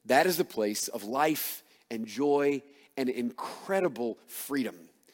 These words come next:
When we're no longer consumed with self, but we know that we exist to give glory to another. And there may be no example of that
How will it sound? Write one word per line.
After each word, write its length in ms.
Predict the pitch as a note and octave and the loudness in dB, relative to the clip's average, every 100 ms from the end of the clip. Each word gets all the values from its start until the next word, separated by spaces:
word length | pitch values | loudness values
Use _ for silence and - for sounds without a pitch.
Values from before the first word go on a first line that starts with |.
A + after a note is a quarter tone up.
| - - - | -20 -10 0
When 180 | D3+ | 2
we're 80 | C#3 | 6
no 160 | C#3+ F3+ | 8 8
longer 280 | G3 F3+ E3+ | 8 6 0
consumed 460 | D#3 C3+ C#3+ B2+ | -2 -4 0 0
with 100 | A#2 | 0
self, 760 | - - G3 D3 A#2+ - - - _ _ _ - | 2 4 4 4 0 -6 -16 -18 _ _ _ -6
but 100 | C3 | 2
we 100 | C#3+ | 4
know 160 | C#3 | 6
that 80 | C#3 | 6
we 140 | C#3+ B2 | 4 0
exist 440 | G2+ A2+ G#2+ - | 0 -2 -2 -2
to 60 | A#2 | -2
give 160 | A2+ | -2
glory 460 | G2 G#2+ G2+ G2 F2+ - | -4 -6 -4 -6 -12 -12
to 140 | G#2 | -8
another. 340 | G2 F#2 - - _ _ _ _ _ _ _ _ _ _ _ _ _ - | -8 -10 -14 -20 _ _ _ _ _ _ _ _ _ _ _ _ _ -10
And 100 | C3+ | -2
there 100 | D#3 | 6
may 100 | D#3 | 6
be 140 | C#3 | 6
no 240 | C3+ C3+ F3+ | 4 6 6
example 480 | D#3+ E3 D#3 D3 B2+ | 6 4 4 2 -2
of 80 | |
that 240 | F#2+ F#2+ | -2 -6